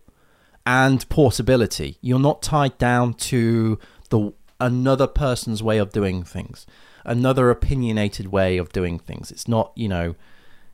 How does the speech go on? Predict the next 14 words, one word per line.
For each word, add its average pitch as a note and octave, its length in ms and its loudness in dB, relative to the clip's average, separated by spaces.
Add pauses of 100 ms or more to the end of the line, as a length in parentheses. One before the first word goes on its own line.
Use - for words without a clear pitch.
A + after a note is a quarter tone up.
it's - 320 -6
not, C3 260 0 (400)
you, B2+ 200 -6 (360)
it's, - 300 -8 (960)
you C3 100 2
know, A#2 160 2
the G#2+ 100 -6
protocols F#2+ 960 0 (100)
are G2+ 200 0
up - 120 -6
to - 120 -10
you, E2+ 360 -6 (140)
you - 80 -10
know. D2+ 280 -6